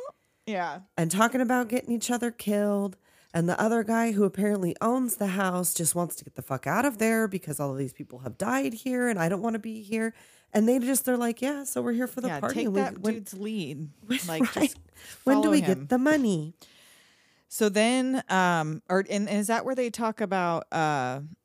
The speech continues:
Speaker 2: Themselves?
Speaker 1: that he didn't make the list either?
Speaker 2: Yeah, he's like, "I can honestly say I've,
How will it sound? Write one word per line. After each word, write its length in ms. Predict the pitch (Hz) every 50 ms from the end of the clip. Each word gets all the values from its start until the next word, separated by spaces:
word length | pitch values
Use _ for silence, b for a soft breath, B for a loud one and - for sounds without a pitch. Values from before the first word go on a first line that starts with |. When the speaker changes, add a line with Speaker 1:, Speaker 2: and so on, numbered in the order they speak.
| _ _ _ _ _ -
Speaker 2:
Themselves? 580 | - 185 180 175 - - 208 208 214 226 -
Speaker 1:
that 360 | - 175 160 185 175 - - -
he 240 | 175 - 208 202
didn't 320 | 190 202 190 196 196 185 131
make 220 | 185 180 175 -
the 100 | - 180
list 340 | 175 175 175 170 - - -
either? 460 | - - 185 190 190 208 208 220 226 - B B B B B B B B
Speaker 2:
Yeah, 300 | 214 226 202 170 147 135
he's 240 | 165 190 214 -
like, 100 | 214 196 208
"I 100 | 196 190
can 280 | - - 196 190 180
honestly 460 | - - 175 175 180 165 - - 170 156
say 240 | 135 - 151 139 131
I've, 160 | 131 131 -